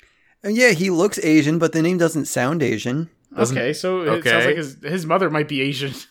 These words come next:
Speaker 3: If I would, if I would guess.
Speaker 1: I need to
Speaker 3: How,
Speaker 1: see the father.
Speaker 3: how, how these naming conventions work.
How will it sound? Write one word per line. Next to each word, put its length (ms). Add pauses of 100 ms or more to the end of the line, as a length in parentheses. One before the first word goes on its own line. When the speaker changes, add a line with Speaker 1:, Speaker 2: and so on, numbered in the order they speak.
(800)
Speaker 3:
If 120
I 40
would, 380 (120)
if 200
I 100
would 260
guess. 680 (1040)
Speaker 1:
I 120
need 180
to 80
Speaker 3:
How, 200
Speaker 1:
see 40
the 80
father. 380
Speaker 3:
how, 160
how 180
these 300
naming 400
conventions 580
work. 420